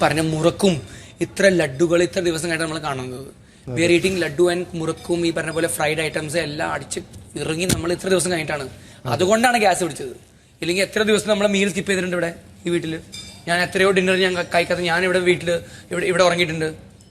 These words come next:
Speaker 1: അപ്പൊ എനിക്ക് ഗ്യാസ് പിടിക്ക-, ഏർ, പിടിച്ചിട്ടില്ലല്ലോ ഗ്യാസ്. Suddenly ഗ്യാസ്. അപ്പൊ ഞാൻ പറഞ്ഞു, "എന്റെ പൊന്നു മക്കളെ,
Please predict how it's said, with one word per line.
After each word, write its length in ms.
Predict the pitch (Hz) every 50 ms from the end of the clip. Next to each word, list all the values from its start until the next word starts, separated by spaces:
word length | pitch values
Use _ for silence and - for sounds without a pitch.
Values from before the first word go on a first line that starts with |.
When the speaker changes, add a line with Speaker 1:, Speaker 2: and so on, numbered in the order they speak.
| -
Speaker 1:
അപ്പൊ 200 | 156 - - 240
എനിക്ക് 120 | 233 220 190
ഗ്യാസ് 220 | 214 196 180 196
പിടിക്ക-, 380 | 180 180 180 175 180 165 165 180
ഏർ, 300 | 180 180 170 170 165 147 - - - - - - -
പിടിച്ചിട്ടില്ലല്ലോ 480 | 190 180 - 185 165 180 180 175 175 170
ഗ്യാസ്. 300 | 165 165 156 - - 160 170 - - - - - -
Suddenly 260 | - 170 180 185 202 220
ഗ്യാസ്. 380 | 170 180 151 139 139 - -
അപ്പൊ 920 | - - - - - - - - - - - - - - - - - - 180
ഞാൻ 220 | 175 170 185 196
പറഞ്ഞു, 140 | 202 190 208
"എന്റെ 160 | 196 185 202
പൊന്നു 220 | 175 175 165 180
മക്കളെ, 340 | 196 185 170 180 180 196 214